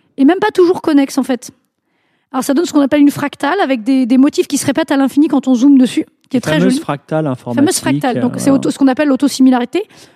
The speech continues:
Speaker 1: qu'on voit un peu dans la nature, mais pas à des niveaux infinis, mais à quelques niveaux en général. Et, euh,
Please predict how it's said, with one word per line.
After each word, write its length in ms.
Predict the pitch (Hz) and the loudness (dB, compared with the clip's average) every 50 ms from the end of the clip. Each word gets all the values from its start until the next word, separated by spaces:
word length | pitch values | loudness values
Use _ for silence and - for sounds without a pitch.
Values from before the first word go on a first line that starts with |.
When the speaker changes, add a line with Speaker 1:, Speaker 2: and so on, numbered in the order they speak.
| _ - | _ -4
Speaker 1:
qu'on 120 | - 277 254 | -2 0 2
voit 140 | 254 285 | 2 0
un 60 | 285 269 | 0 0
peu 120 | - 294 | -2 0
dans 100 | 254 269 | 0 2
la 80 | 269 269 | 2 2
nature, 300 | 269 269 - - 330 285 | 2 0 0 0 2 2
mais 100 | 269 233 | 2 2
pas 180 | - 277 254 254 | 2 0 -2 -2
à 60 | 240 220 | -2 -2
des 100 | 233 233 | 0 0
niveaux 180 | 247 220 254 262 | 0 2 2 0
infinis, 300 | 254 - 277 294 320 302 | -2 0 2 4 4 4
mais 140 | 269 240 | 4 2
à 100 | 220 220 | 2 -2
quelques 220 | - - 262 - - | -4 -4 -2 0 2
niveaux 240 | 254 247 254 233 269 | 4 4 4 4 2
en 80 | 254 233 | 0 0
général. 320 | 226 233 226 220 277 370 381 294 196 - - - - - _ _ _ _ _ _ _ _ _ - | 0 0 0 0 -2 -2 -4 -4 -6 -8 -12 -20 -20 -20 _ _ _ _ _ _ _ _ _ -4
Et, 240 | 285 294 330 339 302 | -2 0 0 0 0
euh, 200 | 254 247 240 | 0 0 -2